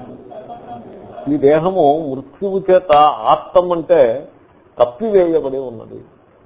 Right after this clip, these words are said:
గ్రస్తం అంటే పట్టుకొనబడి ఉన్నది. ఆత్మశబ్దానికి గ్రస్తం అని అర్థం చెప్తారు. అంటే దాని అర్థం ఏంటంటే, ఆత్మశబ్దాన్ని ఏ సందర్భంలో వాడతారంటే, సతతమేవ, all times అలా పట్టుకొనబడి ఉన్నది.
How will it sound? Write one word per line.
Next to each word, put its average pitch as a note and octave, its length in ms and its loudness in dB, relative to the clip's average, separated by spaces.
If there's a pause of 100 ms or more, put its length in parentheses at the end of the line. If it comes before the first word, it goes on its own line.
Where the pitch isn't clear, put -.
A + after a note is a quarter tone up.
(120)
గ్రస్తం F3 440 2
అంటే E3+ 180 -4
పట్టుకొనబడి E3 920 -4
ఉన్నది. A2 360 -12
ఆత్మశబ్దానికి E3+ 840 -6
గ్రస్తం D3 540 -10
అని C3+ 100 -10
అర్థం A#2 320 -14
చెప్తారు. - 580 -20 (640)
అంటే F3 380 2
దాని D3+ 220 4
అర్థం F#3+ 360 -8
ఏంటంటే, D#3 400 -6
ఆత్మశబ్దాన్ని D#3+ 840 -4
ఏ D3+ 160 -4 (280)
సందర్భంలో D3 560 -10
వాడతారంటే, C#3 800 -8 (840)
సతతమేవ, D3 760 2 (760)
all G#3+ 380 4
times A#3+ 560 0
అలా D3+ 300 -2
పట్టుకొనబడి E3+ 880 -6
ఉన్నది. A2+ 420 -14